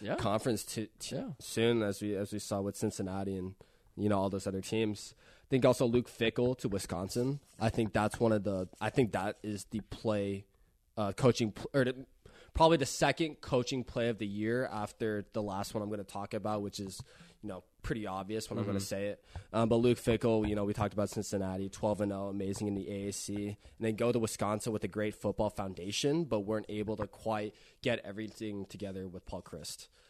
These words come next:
Speaker 2: So, you know, we've seen him have success in lower teams, and now with a Power Five team,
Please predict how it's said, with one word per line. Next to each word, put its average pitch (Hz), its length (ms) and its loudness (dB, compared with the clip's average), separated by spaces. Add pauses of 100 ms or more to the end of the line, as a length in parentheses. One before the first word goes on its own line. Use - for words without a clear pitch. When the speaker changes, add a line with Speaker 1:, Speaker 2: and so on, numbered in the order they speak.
(120)
Speaker 2:
So, 98 380 -4 (320)
you 120 140 -2
know, 101 140 -2
we've 101 180 -6
seen 110 300 -4
him 98 300 -8
have 101 220 -8
success - 720 -6
in 104 240 -8
lower 101 220 -4
teams, 110 420 -4
and 104 120 -4
now 98 180 -4
with 104 160 -4
a 92 40 -6
Power 98 300 -6
Five 98 380 -8
team, 98 340 -8